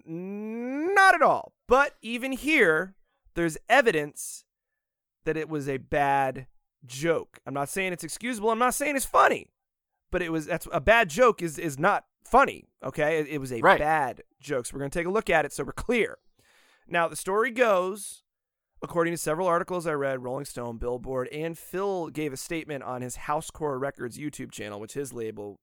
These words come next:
Speaker 1: it's his label. We'll get to that later. They were all drinking white wine backstage that night.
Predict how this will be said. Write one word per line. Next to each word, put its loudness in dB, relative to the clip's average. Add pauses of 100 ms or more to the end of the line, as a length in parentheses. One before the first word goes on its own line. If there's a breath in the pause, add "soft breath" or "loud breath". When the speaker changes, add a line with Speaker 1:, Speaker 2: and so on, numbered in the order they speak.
(140)
Speaker 1:
it's -16
his -6
label. -8
We'll -12
get -14
to -16
that -10
later. -12 (1500)
They -6
were -4
all -4
drinking -10
white -6
wine -8
backstage -12
that -16
night. -20